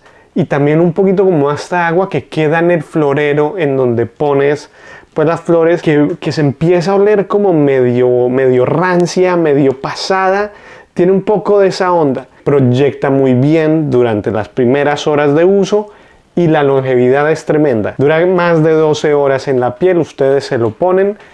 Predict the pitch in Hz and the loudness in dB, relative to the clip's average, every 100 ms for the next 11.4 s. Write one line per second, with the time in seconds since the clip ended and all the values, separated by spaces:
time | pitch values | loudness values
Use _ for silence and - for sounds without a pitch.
0 | _ - 123 123 160 170 175 160 131 117 | _ -8 -2 0 2 0 0 -2 -2 -2
1 | 117 160 160 180 175 - 117 113 117 143 | 0 -2 -2 -4 -4 -4 -2 0 0 0
2 | 180 - 180 170 151 147 - 160 156 131 | 0 -2 -2 -2 -4 -6 -2 -2 -2 -2
3 | 139 156 175 - - - - - 135 - | 0 0 -2 -6 -20 -20 -20 -6 -4 -4
4 | - - _ - 127 110 117 - 196 208 | -10 -18 _ -6 -2 -2 -2 -2 0 0
5 | 226 226 _ _ _ _ _ 131 117 127 | -2 -6 _ _ _ _ _ -2 0 0
6 | 127 127 131 123 - 131 131 143 143 131 | 0 2 0 -2 -6 -4 -2 0 0 -2
7 | 123 127 120 123 120 123 120 117 113 120 | 0 2 2 0 0 -2 0 -2 -2 -4
8 | 117 - 117 - - 208 220 165 - 214 | -4 -4 -6 -4 -2 0 2 0 0 0
9 | 220 214 233 240 - 143 139 165 170 165 | 0 0 0 0 -2 -2 0 0 2 0
10 | 160 160 156 156 156 - 151 135 120 101 | 0 0 0 0 0 -2 -2 0 -2 -2
11 | 143 131 127 127 | -2 0 -2 -4